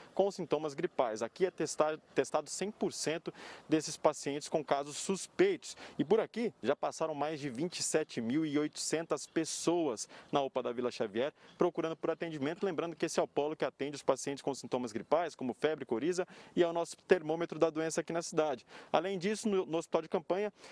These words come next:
ficaram internados desde o início da pandemia mais de trezentas e noventa pessoas. Araraquara, a gente já reafirmou aqui, vou reafirmar novamente,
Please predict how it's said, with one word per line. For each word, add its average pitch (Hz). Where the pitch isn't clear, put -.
ficaram 190
internados 156
desde 185
o 190
início 170
da 175
pandemia 190
mais 180
de 190
trezentas 160
e 175
noventa 160
pessoas. 175
Araraquara, 160
a -
gente 113
já 135
reafirmou 151
aqui, 117
vou 160
reafirmar 151
novamente, 151